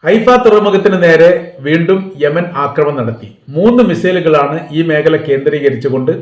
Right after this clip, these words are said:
ആ, യമൻ വിട്ടിരിക്കുന്നത്. അതിൽ തങ്ങൾക്ക് അതിനെ പ്രതിരോധിക്കാൻ സാധിച്ചു എന്ന്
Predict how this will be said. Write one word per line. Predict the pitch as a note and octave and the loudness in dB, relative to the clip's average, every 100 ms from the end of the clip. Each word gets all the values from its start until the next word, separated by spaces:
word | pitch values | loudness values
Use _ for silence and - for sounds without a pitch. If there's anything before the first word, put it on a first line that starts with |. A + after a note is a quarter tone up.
| - _ _ _ _ _ - | -12 _ _ _ _ _ -12
ആ, | B2+ B2+ B2+ | -8 -6 -6
യമൻ | B2+ B2+ D3+ F3 C#3 | -8 0 2 2 -2
വിട്ടിരിക്കുന്നത്. | C#3+ E3+ C3+ B2 C3 B2+ A2+ - - - | -2 -2 -2 -2 -2 -2 -4 -6 -18 -6
അതിൽ | D#3+ F#3 | -2 0
തങ്ങൾക്ക് | F#3 F#3 G#3 G#3 | 0 2 4 4
അതിനെ | F#3 F#3 | 2 0
പ്രതിരോധിക്കാൻ | E3 E3+ G3+ G#3+ G#3+ A3 | 0 2 4 2 2 0
സാധിച്ചു | - F3 F#3 G#3+ - | 0 2 2 2 2
എന്ന് | A3+ F3 E3 | 2 2 0